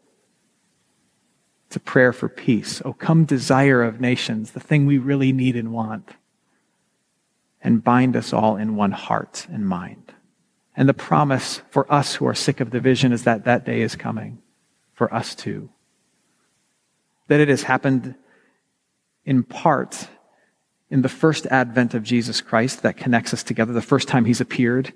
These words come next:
in weakness and then on a cross and then resurrected from a tomb, and that's what's connected us. We are very different people who have set aside the things that disconnect us,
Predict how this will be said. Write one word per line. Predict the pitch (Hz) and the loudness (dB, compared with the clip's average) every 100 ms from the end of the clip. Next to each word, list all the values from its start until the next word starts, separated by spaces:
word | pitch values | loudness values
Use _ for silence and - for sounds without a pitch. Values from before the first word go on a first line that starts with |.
| _ | _
in | 151 117 | -2 0
weakness | 110 120 - 135 - - | 2 0 0 -2 -2 -2
and | 107 | 0
then | 110 | 2
on | 113 | 0
a | |
cross | 110 135 127 131 - | 0 2 2 2 -4
and | 120 | -6
then | 110 107 - - | -4 -8 -12 -2
resurrected | 127 120 117 113 131 | 0 2 2 2 -2
from | 127 | 0
a | 113 | -2
tomb, | - 139 135 | 0 0 2
and | 127 | 2
that's | 123 | 0
what's | 135 - | -6 -6
connected | - 127 123 123 120 | -2 0 0 0 2
us. | 139 - | 0 0
We | 143 | 0
are | 120 | 2
very | 127 131 139 | 2 4 2
different | 127 131 123 110 | 0 -4 -6 -2
people | 131 - 143 | -2 0 -4
who | 139 | -2
have | 127 | -4
set | - 131 139 | 0 0 0
aside | - - 120 135 156 156 - - - | -2 2 4 4 0 -4 -12 -20 -6
the | - | -4
things | - 135 139 123 | 0 2 2 2
that | 127 - | -2 0
disconnect | 143 - - 143 127 - | -2 -2 -2 0 0 -2
us, | 131 127 - | -2 -2 -6